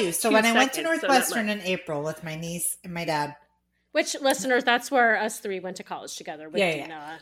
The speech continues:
Speaker 3: Yeah.
Speaker 1: So when my da-, we were walking around the campus, my dad told me this story, um, about when my mom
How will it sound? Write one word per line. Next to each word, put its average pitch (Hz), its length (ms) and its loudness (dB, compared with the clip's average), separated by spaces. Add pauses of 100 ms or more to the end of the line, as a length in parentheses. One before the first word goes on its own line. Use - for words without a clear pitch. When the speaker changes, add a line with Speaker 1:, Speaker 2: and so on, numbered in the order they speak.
(120)
Speaker 3:
Yeah. 156 140 -10
Speaker 1:
So 226 300 4
when 208 140 2
my 202 160 4
da-, 202 220 -2
we 208 120 4
were 202 40 0
walking 220 300 2
around 208 140 -2
the 190 40 -8
campus, 208 380 0
my 165 140 -4
dad 170 340 2
told 170 220 -6
me 160 100 -8
this 147 240 -6
story, 170 840 0 (100)
um, 147 560 -4 (340)
about 165 440 4 (260)
when 170 160 -10
my 156 120 -6
mom 190 600 2